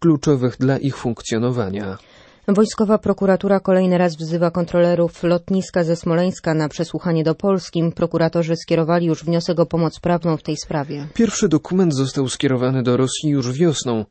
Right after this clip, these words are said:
Speaker 1: jednak strona rosyjska nie odpowiedziała na niego.
Speaker 2: Dziewiątego grudnia Trybunał Konstytucyjny zbada skargi na nowelizację ustawy o Trybunale autorstwa Prawa i Sprawiedliwości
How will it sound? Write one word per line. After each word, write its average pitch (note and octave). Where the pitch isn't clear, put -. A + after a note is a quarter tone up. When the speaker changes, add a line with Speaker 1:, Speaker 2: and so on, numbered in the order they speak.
Speaker 1:
jednak B2
strona C#3
rosyjska C3
nie B2
odpowiedziała A2+
na F#2+
niego. G2+
Speaker 2:
Dziewiątego G3
grudnia F#3+
Trybunał E3+
Konstytucyjny F3
zbada E3
skargi F3
na E3+
nowelizację E3+
ustawy D#3+
o D3
Trybunale D#3
autorstwa D#3+
Prawa E3
i D#3+
Sprawiedliwości D#3+